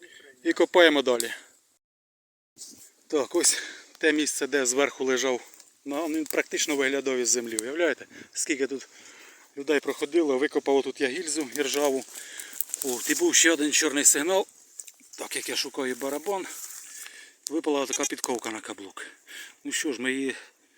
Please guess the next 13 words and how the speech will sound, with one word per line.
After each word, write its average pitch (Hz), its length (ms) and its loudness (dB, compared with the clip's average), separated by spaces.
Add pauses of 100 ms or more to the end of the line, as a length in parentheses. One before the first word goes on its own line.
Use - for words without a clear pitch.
(380)
звичайно 131 460 -2
ж, 117 60 -2
заберемо 143 400 2
і 131 40 -2
почну-, 143 440 -6
і 143 320 -4
продовжимо 143 520 0
шукати 127 320 -4
барабан. 98 380 -10 (1600)
Попалася 135 540 4
мені 131 220 0
ще, 127 360 2 (320)
був 127 200 -6